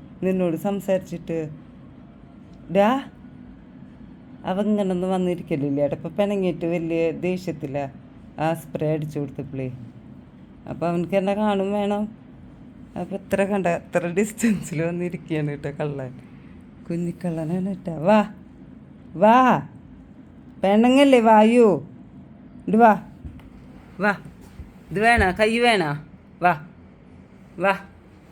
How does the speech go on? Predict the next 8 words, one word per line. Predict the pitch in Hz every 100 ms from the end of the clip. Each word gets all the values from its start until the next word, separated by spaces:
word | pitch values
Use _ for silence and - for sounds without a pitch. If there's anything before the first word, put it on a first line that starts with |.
| - - - - - - - - - 180
വാടാ, | 208 220 285 285 - - - - - - - - - - - - - 170
വാ. | 220 302 392 262 165 - - - - - - - - - - - - - - - - - - -
കുറച്ച് | - 156 160 - 175
വെയിറ്റ് | 202 185 - 170
ഒക്കെ | 170 160
ഉണ്ട് | 147
കേട്ടോ. | 143 147
വാ, | 156